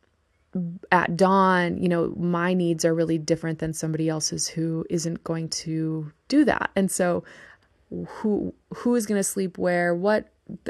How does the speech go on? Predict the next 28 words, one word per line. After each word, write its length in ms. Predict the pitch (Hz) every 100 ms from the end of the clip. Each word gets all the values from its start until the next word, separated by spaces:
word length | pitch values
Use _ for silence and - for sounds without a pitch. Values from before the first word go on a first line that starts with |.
| 180
do 120 | 185
the 100 | 185
windows 400 | 180 180 180 175
need 180 | 180 175
to 60 |
be 140 | 170 180
like? 320 | 175 82 -
Just 260 | 247 240 -
all 300 | - 202 220
of 100 | 226
these 220 | 202 202 -
things 360 | - 208 196
so 180 | - 190
that 180 | 180 -
we 120 | 180
can 280 | - 190 185 - - - _ _ -
really 320 | 185 190 202
create 580 | - - 190 180 165 -
this 200 | - -
dream 360 | - 175 175
home. 380 | 190 - - 50
So 420 | - 185 180 180 - _ _ _ _ _ _ _
my 140 | 196 185
summer 360 | - 190 202
has 220 | 180 170
just 240 | - 165 -
been 180 | 180 175
really 720 | 170 180 180 190 190 190